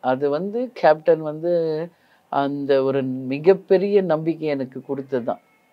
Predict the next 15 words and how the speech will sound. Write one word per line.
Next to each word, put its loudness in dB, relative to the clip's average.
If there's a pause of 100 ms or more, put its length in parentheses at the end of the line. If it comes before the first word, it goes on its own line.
(140)
இன்னொரு 6
விஷயம் 0
இப்ப 0
நீங்க -2
கேக்குறப்ப -4
சொல்றேன். -8 (200)
எனக்கு 4
மட்டும் 6
கேப்டன் 8
நம்பிக்கையை 2
கொடுக்கல. 2
இப்போ 2
என் 8
பேச 8
ஆரம்பிக்கின்ற 8